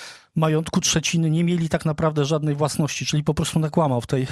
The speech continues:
ankiecie, no i p-, dlatego zakwalifikowano ich do wyjazdu do Syberii.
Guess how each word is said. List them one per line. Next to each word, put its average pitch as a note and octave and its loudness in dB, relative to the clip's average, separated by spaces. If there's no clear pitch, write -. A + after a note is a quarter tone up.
ankiecie, F#3 -2
no D#4 -4
i C4+ 0
p-, A#3 -6
dlatego F#3 0
zakwalifikowano D3+ 0
ich D3 0
do C#3 2
wyjazdu C#3 0
do D3 0
Syberii. B2 0